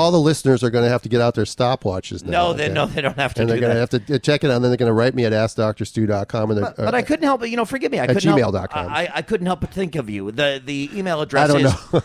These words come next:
Speaker 1: <laughs>
Speaker 2: ask doctor stu at gmail dot com, because I think that all of medicine, medicine, is it safe to say that medicine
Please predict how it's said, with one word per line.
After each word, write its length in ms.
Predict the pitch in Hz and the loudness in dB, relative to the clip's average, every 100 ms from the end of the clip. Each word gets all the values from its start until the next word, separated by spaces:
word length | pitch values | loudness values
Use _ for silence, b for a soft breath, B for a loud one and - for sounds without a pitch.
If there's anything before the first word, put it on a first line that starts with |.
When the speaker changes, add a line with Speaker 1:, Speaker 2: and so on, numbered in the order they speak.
| - | -2
Speaker 1:
<laughs> 120 | - | 0
Speaker 2:
ask 340 | 156 165 - 190 156 | 2 2 -2 -4 0
doctor 320 | 147 - 151 | 0 2 -2
stu 320 | - 147 135 | 0 0 2
at 200 | 123 113 | 0 -2
gmail 380 | 131 127 117 113 | -2 0 0 2
dot 220 | 117 113 | 0 0
com, 220 | 160 151 | 0 0
because 280 | 131 131 127 | 0 0 0
I 120 | 139 | 0
think 220 | 139 190 151 | 0 -2 0
that 100 | 135 | 2
all 280 | 156 226 | 4 4
of 140 | 247 160 | 0 0
medicine, 540 | 127 113 - 117 117 - B B | -4 -4 -4 -2 -4 -6 B B
medicine, 840 | - 170 285 339 349 202 160 151 151 | 0 2 4 2 0 2 0 -2 -2
is 200 | 208 226 | -2 -2
it 100 | 240 | -2
safe 280 | 320 370 - | 0 0 -2
to 100 | 320 | -4
say 220 | - 208 | 0 0
that 200 | 175 117 | 0 0
medicine 680 | 131 131 143 - 147 151 | 0 0 -2 -2 -2 -4